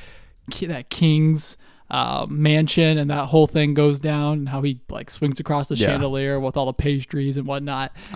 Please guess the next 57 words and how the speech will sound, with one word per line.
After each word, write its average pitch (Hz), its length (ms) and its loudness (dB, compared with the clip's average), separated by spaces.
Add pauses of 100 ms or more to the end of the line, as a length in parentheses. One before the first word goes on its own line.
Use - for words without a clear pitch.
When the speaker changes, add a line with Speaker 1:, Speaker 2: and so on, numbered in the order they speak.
Speaker 2:
thought 151 140 8
Speaker 1:
But 117 60 4
Speaker 2:
that 107 60 6
was - 80 0
kinda - 240 -6
fun. - 300 -6
Speaker 1:
Yeah, 185 340 2
it, 208 200 -2 (540)
uh, - 160 -12 (180)
it's 208 200 0
all 143 80 4
right. 113 320 -10 (100)
Speaker 2:
Yeah. - 200 0 (360)
Um, 120 380 8
so 147 100 6
yeah, 117 220 10
that, 135 200 6
I 135 40 -2
think 160 160 -2
that's, - 320 -2
do 135 160 2
you 151 40 12
have 139 60 8
any 147 140 10
other 143 160 10
thoughts 139 280 6
on 139 160 2
Pirates 135 360 4
Five? 139 460 2
Speaker 1:
That, 185 140 2
I 190 60 -2
mean, 170 320 4
that's 165 240 -4
all 165 140 4
I 160 60 2
have. 127 340 -8
At 156 100 -6
the 180 100 4
end 196 80 6
of 202 60 6
the 190 80 4
day, 170 440 2 (140)
it's, - 360 -8 (240)
it's - 120 -10
a, 156 200 -4
it's, - 200 -14 (280)
it's 160 180 -8
another 185 260 6
Pirates 160 440 2
movie. 147 340 4
It's 143 140 -4
a 147 40 -4
rehash 160 540 0
of 160 80 0
the 156 80 2
first, 135 540 -4 (560)
but 135 340 -2